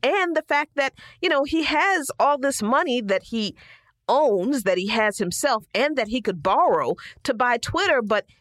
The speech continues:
he didn't use any of that, that, that money to feed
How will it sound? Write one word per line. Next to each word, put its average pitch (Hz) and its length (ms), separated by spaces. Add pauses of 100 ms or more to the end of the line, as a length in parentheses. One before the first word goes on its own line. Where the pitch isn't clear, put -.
he 320 120
didn't 370 200
use 269 280
any 415 280
of 269 160
that, 208 200
that, - 300
that 190 160
money 202 220
to 190 100
feed 247 380